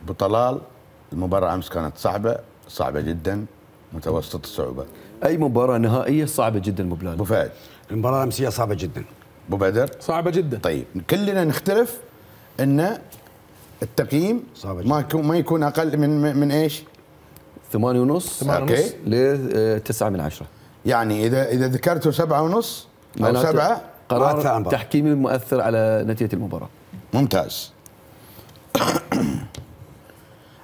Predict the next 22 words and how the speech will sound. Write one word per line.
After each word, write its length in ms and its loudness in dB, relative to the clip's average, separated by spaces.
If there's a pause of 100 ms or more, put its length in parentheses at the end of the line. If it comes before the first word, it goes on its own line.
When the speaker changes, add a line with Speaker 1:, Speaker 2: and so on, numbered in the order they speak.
(120)
Speaker 1:
عطني، 400 2
عطني 340 2
ركلة 360 2
الجزاء. 420 -2 (600)
شوفها. 400 0 (1300)
نشوفها 320 0
من 140 2
كل 200 2
الزوايا. 460 -2 (600)
ما 160 4
أبي 400 4
منكم 420 2
أي 220 2
حد 260 0 (680)
يعلق 380 2
عليها، 540 0
بس 120 -2
خلنا 260 2
نشوفه 340 2
وال-، 340 2 (380)
والمشاهد 640 2
يشوف. 300 -4